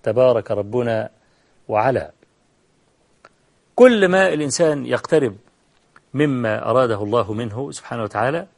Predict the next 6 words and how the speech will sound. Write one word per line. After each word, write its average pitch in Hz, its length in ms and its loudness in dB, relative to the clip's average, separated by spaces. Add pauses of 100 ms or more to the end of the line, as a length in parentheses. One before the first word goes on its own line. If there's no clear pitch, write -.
(500)
كلما 143 340 0
استحق - 680 -6
المحبة، 117 560 -10 (1080)
يعني 107 240 -4
تكمل 135 500 0
صفاته 151 760 -2